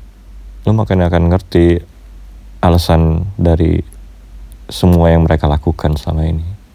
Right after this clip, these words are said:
Karena emang nggak ada yang namanya orang tua yang sempurna, kan.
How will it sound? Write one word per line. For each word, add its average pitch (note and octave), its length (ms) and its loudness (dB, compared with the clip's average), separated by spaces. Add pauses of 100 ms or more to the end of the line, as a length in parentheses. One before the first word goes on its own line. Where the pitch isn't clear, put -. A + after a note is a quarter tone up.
(2250)
Karena D#2+ 160 4
emang D#2+ 160 4
nggak D2+ 180 4 (100)
ada E2 380 4 (800)
yang E2 160 4
namanya D2+ 480 2 (100)
orang D#2 220 0
tua D2+ 160 2
yang D2+ 80 2
sempurna, D#2+ 560 0
kan. E2 80 -4